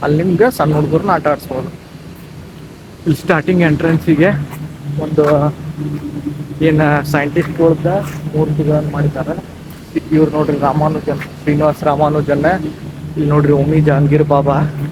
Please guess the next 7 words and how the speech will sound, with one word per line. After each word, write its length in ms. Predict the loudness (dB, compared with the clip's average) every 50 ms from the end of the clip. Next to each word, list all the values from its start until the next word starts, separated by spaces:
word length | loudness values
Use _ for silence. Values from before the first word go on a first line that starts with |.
| -8 -8 -10 -10 -10 -10 -12 -12 -18 -20 -18 -14 -6
ಇವ್ರದ್ದು. 680 | 0 2 2 4 4 2 2 0 0 0 -2 -6 -10 -12 -14 -16 -16 -16 -16 -16 -18 -18 -16 -10 -6 -4
ಮತ್ತೆ 180 | -2 0 2 2
ಇನ್ನೊಂದು 280 | 4 4 4 4 4 4
ವಿಶೇಷವಾಗಿ 560 | 4 4 4 4 4 4 2 2 4 4 4
ಏನಿದೆ, 240 | 4 4 4 4 6
ಇಲ್ಲೇ 220 | 6 6 6 6
ಒಂದು 600 | 6 6 4 4 6 6 6 6 4 2 2 0